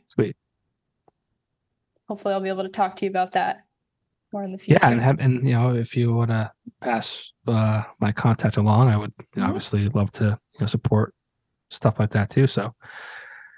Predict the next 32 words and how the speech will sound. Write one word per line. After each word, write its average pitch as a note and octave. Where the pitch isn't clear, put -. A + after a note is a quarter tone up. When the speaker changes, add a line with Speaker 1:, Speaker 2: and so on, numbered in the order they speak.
Speaker 1:
anyway, C3
I -
can C3
help B2
get -
that B2
word B2
out B2+
about A#2+
cool C#3
stuff C3
happening C3
and, A2+
Speaker 2:
Yeah. F#4+
Speaker 1:
and A3
things C3
people C#3
should -
check A#2+
out. E3+
I B2
would A#2
love A#2
to -
be, A#2
uh, A2+
part D3
of A#2
that. F#2
Speaker 2:
Heck A3
yeah. F#4+
Speaker 1:
Um, A2+